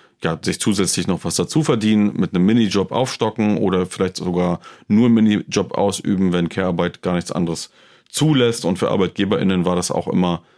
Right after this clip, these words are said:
sehr interessant, weil die Sozialabgaben, die wurden pauschal verlangt,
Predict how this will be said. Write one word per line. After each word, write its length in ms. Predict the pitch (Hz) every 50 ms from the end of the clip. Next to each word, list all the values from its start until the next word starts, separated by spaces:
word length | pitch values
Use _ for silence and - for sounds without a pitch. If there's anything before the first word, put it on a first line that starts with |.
| _ _ _ _
sehr 260 | 92 92 95 95 -
interessant, 680 | 95 87 - 92 - - 110 123 135 135 127 - 120 -
weil 400 | - 92 92 92 92 90 90 90 - _ _ _ _ _ _ _ _ _
die 180 | 92 90 87 82
Sozialabgaben, 1120 | 85 90 85 - - 92 92 90 90 87 - - 95 87 85 82 87 85 85 82 85 - _ _ _ _ -
die 160 | 95 90 80
wurden 220 | 85 87 85 82
pauschal 340 | - 87 82 - - 104 113
verlangt, 540 | 117 - 107 101 101 101 98 101 101 -